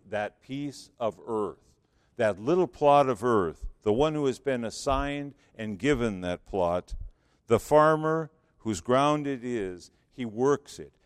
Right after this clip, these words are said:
he cultivates it, he nourishes it, and in a very real sense, he cherishes it. He cherishes it because he knows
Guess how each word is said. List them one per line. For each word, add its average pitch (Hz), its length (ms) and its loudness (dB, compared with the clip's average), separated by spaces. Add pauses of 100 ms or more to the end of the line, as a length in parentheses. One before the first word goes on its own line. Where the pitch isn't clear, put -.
he 131 120 -8
cultivates 101 920 -2
it, 78 140 -16 (240)
he 127 160 -6
nourishes 123 800 -6
it, 78 160 -14 (240)
and 120 220 -6
in 120 120 -6
a 110 60 -8
very 185 320 -2
real 151 260 -2
sense, 151 380 -6
he 160 320 -14
cherishes 117 960 -6
it. 87 260 -20 (520)
He 139 160 -6
cherishes 165 720 -2
it 131 240 -4
because 110 300 -8
he 98 100 -14
knows 139 580 -4